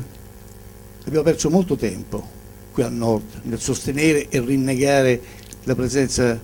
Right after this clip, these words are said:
la presenza maf-, mafiosa. C'è voluta, dicevo, c'è voluto tutto quel sangue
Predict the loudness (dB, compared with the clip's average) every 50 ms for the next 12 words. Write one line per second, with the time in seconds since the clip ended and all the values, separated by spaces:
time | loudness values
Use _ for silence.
0 | -12 -10 -8 -4 -2 -2 0 0 0 0 0 0 0 0 0 -2 -4 -2 -2 -2
1 | -2 -2 -6 -8 -8 -4 -2 -2 0 0 -2 -2 -2 -4 -6 -8 0 4 4 4
2 | 6 8 8 10 10 10 10 8 8 8 4 -2 -14 -8 -4 -2 0 2 4 4
3 | 4 6 6 6 6 8 6 6 6 4 4 2 0 0 6 6 8 6 8 8
4 | 8 8 8 6 2 0 0 0 -2